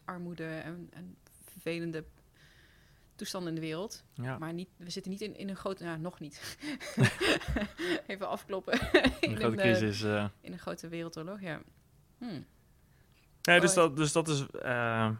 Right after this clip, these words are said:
Speaker 2: wel interessant, maar ergens ook van hem, met, met wat voor normen en waarden zijn we opgevoed?
Speaker 1: Ja.
Speaker 2: Van, eh, als we kijken, nou, de, veel millennials geloven dus in de maakbaarheid van het, van het leven.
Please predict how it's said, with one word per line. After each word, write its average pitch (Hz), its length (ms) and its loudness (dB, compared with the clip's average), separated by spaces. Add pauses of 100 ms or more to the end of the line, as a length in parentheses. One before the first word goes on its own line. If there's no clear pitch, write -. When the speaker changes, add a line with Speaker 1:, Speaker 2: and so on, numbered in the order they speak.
Speaker 2:
wel 123 160 8
interessant, 123 580 4
maar 120 260 6
ergens 123 200 4
ook 120 120 4
van - 160 0
hem, 127 200 6
met, 123 120 2
met 117 160 2
wat 120 180 2
voor 117 260 6
normen 120 300 4
en 113 60 4
waarden 123 280 6
zijn 107 160 2
we 104 60 0
opgevoed? - 680 -4
Speaker 1:
Ja. 190 120 -6
Speaker 2:
Van, 101 320 0
eh, 101 260 0
als 101 120 -2
we - 60 -6
kijken, 107 300 0
nou, 98 240 0
de, 95 100 -8 (120)
veel - 160 -4
millennials 98 360 0
geloven 98 260 0
dus 98 80 -2
in 101 80 0
de 101 60 2
maakbaarheid 101 560 2
van 101 160 -2
het, - 220 -4 (500)
van - 140 -2
het 107 100 4
leven. 117 500 8